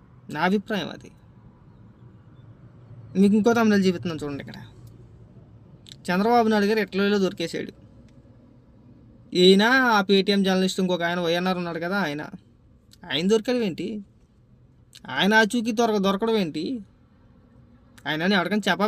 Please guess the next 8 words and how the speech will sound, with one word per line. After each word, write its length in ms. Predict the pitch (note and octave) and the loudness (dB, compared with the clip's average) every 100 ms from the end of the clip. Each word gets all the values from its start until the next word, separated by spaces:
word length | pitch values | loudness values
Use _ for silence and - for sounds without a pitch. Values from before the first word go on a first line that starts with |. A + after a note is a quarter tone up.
| A3 | 0
పెట్టకుండా 260 | G#3 A3 G3 | -2 -2 0
పారిపోయాడా? 440 | E3+ E3 C#3+ - - - - - - - | 0 -2 -6 -6 -10 -18 -20 -20 -18 -4
లేదంటే 240 | F3 G3+ A3 | 0 0 2
నీకు 140 | G3+ F3 | 0 0
చెప్పాలా? 360 | - G#3 F3 - - - - | -2 0 0 -2 -8 -18 -8
లేదంటే 240 | E3 F3+ G#3+ | -4 -2 0
వైఎన్ఆర్కి 420 | F3+ F3 G3+ G#3+ G#3 | 0 2 0 -2 -4
చెప్పాలా? 340 | F3+ - D#3+ | -8 -8 -8